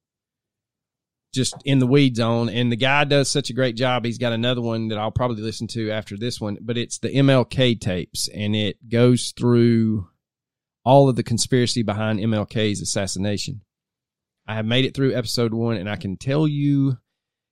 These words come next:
that when Tenderfoot Media puts together a podcast with iHeartRadio, the production is, like, just a smidge above ours.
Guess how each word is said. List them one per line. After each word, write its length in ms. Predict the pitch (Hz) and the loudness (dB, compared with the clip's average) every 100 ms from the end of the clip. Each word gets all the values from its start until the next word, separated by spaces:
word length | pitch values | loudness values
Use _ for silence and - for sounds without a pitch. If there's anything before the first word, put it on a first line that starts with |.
| _ _ | _ _
that 320 | 107 101 98 - | -4 -4 -4 -4
when 420 | 117 113 107 104 | -2 0 0 -2
Tenderfoot 460 | 98 185 190 175 135 | 0 2 2 0 2
Media 340 | 139 139 127 | 4 4 2
puts 240 | 113 135 - | 2 -2 -2
together 460 | 117 113 110 107 - | -4 -2 0 -2 -2
a 180 | 101 | -6
podcast 720 | 95 147 151 131 131 127 127 | -4 -2 -2 -2 0 0 -2
with 140 | 123 107 | -2 -2
iHeartRadio, 800 | 107 113 110 - 127 139 139 135 | 0 0 0 0 0 2 2 2
the 120 | 131 | 2
production 540 | 123 131 147 190 - 151 | 0 0 0 -2 -2 0
is, 180 | 123 117 | 0 -2
like, 140 | 90 _ _ _ - | -6 _ _ _ -10
just 400 | 359 370 - - | -6 -6 -8 -4
a 40 | |
smidge 520 | 262 - 233 214 180 | -2 0 0 -2 -2
above 260 | 135 123 104 | 0 0 0
ours. 420 | - - - - | -4 -8 -12 -12